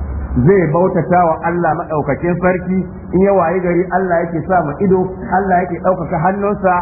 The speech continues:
to ana tafiya, ana tafiya, sai aka zo aka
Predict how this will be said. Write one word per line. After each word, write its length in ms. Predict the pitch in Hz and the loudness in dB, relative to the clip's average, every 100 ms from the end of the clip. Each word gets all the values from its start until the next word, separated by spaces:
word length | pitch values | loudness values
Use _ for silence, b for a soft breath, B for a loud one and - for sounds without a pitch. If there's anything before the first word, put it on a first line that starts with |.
| - - | -4 -12
to 120 | - 160 | -4 -4
ana 280 | 160 254 262 214 | 0 0 0 -2
tafiya, 440 | 185 - 214 190 | -4 -6 -2 -2
ana 220 | 185 208 185 | -2 -2 -4
tafiya, 360 | 160 147 190 160 | -4 -4 0 0
sai 180 | 160 190 | 0 0
aka 240 | 196 196 | 0 -2
zo 160 | 175 185 185 | 0 0 0
aka 320 | 180 180 | 0 2